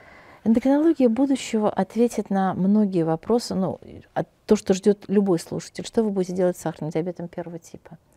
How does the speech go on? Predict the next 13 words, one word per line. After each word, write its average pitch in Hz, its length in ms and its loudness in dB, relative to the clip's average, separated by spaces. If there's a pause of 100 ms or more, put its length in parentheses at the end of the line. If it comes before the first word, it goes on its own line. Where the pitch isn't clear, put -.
(380)
Да, 165 300 -6 (280)
мы 208 340 -2
найдем 190 460 -4
способ 233 680 -6
оставить 160 440 -4
бета-клетку 165 680 -8
живой, 190 480 -2 (540)
и 190 140 0
не 175 640 -2
сегодня 196 720 -6
на 151 340 -12
заместительной 160 880 -8
терапии, 143 600 -14